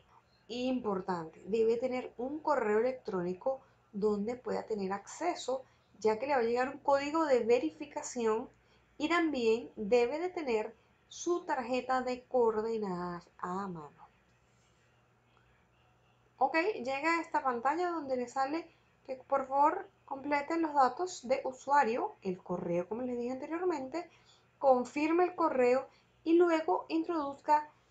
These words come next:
las coordenadas que le solicitan. Luego acá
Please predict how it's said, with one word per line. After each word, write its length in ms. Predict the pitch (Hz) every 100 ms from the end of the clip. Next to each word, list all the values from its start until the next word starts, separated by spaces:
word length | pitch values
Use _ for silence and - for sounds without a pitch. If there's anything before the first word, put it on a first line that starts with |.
| _
las 140 | 269 -
coordenadas 760 | 269 254 233 226 233 240 - -
que 180 | 247 247
le 120 | 247
solicitan. 580 | - 233 214 156 - - - _ _ _ _ _ _ _ _ _ _ _ _ _ _ - - _ _ _ _ _ _ _ - _ _ _ _ _ _ _
Luego 380 | 220 247 294 370
acá 180 | 359